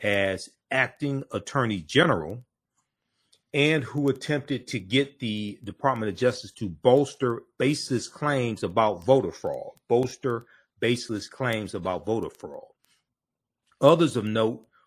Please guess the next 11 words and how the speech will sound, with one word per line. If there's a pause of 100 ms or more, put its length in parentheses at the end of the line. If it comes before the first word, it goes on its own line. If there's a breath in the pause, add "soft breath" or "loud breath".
who
weren't
listed
as
co-conspirators
in
the
federal
indictment
include, (540 soft breath)
uh,